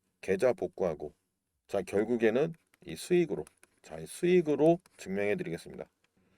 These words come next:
자, 텔레그램은 채널이나 영상 하단 더보기만 누르시면 이 링크가 있습니다. 링크 클릭 한 번에 바로 입장이 가능하고 방금 말씀드린 것처럼 다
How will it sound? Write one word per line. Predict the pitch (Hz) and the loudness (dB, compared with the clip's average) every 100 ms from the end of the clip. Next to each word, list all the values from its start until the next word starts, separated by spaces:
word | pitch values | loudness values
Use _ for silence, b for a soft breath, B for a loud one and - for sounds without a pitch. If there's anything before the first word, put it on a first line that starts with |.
| _ _ | _ _
자, | 107 | -2
텔레그램은 | - 175 180 160 131 135 131 | 2 6 6 6 4 4 0
채널이나 | 123 175 175 135 95 80 - _ - | 0 2 2 4 2 2 -4 _ -6
영상 | 110 117 139 | -4 -2 -2
하단 | 151 151 117 | 2 0 0
더보기만 | 101 127 147 143 98 | -2 0 0 0 0
누르시면 | 101 123 117 110 92 | -2 -2 -2 -2 -2
이 | 95 | -2
링크가 | 101 123 135 135 104 | -4 -6 -6 -2 -2
있습니다. | 90 127 98 90 120 _ _ _ _ _ _ - | -2 -4 0 2 0 _ _ _ _ _ _ -10
링크 | 202 - | -8 -6
클릭 | - 170 151 156 | -6 -4 -2 -2
한 | 151 | 0
번에 | 120 95 | 2 2
바로 | 92 95 107 - _ | 2 2 2 2 _
입장이 | - - 117 101 | -14 -2 -2 -2
가능하고 | 92 101 107 90 156 85 _ | -2 -2 0 2 2 0 _
방금 | - 123 135 117 | -4 0 2 4
말씀드린 | 98 135 120 110 107 | 4 2 0 0 2
것처럼 | 95 95 92 90 | 0 0 0 0
다 | - 92 | -2 -4